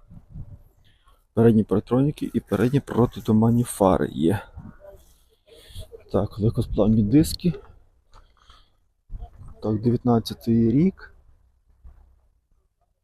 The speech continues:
Автомат, семиступенева, вісімнадцять сімсот п'ятдесят. Телефончик є, телефонуйте до продавця. Ось такий Б восьмий білий продається.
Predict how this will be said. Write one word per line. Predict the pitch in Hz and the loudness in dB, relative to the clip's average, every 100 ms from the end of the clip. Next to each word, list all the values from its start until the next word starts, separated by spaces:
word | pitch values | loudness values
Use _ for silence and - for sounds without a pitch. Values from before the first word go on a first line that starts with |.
| _ _ _ _ _ _ _ _ _ - | _ _ _ _ _ _ _ _ _ -18
Автомат, | 110 - 110 110 117 123 - - | -10 0 2 4 2 -2 -10 -18
семиступенева, | - 107 104 - 107 - 113 139 139 139 120 | -8 -6 -6 -8 -10 -4 0 0 -2 -6 -8
вісімнадцять | 107 107 117 113 117 110 | -6 -4 -2 0 0 -2
сімсот | - 101 - - | -8 -10 -10 -6
п'ятдесят. | 95 92 - - 78 - - - - - - - - - - - - - | -4 -2 -4 -4 -4 -6 -16 -20 -20 -20 -20 -20 -20 -20 -20 -20 -20 -14
Телефончик | - - 113 - - 127 | -10 -4 -4 -4 -4 -2
є, | |
телефонуйте | 131 107 104 - 113 120 107 | -2 -4 -10 -6 -4 -4 0
до | 113 | 0
продавця. | - 98 95 95 - 131 170 - - - - - - - - - - | 0 -6 -8 -4 0 0 -2 -10 -20 -20 -20 -20 -20 -20 -20 -20 -14
Ось | 113 | -14
такий | - 107 - 120 113 | -12 -14 -8 -4 -2
Б | 104 | -2
восьмий | 98 107 120 - 110 - - | 0 0 0 -4 -10 -10 -14
білий | 101 113 120 | -4 -2 -2
продається. | - 104 110 101 98 - - | -2 -4 -2 -2 -6 -10 -20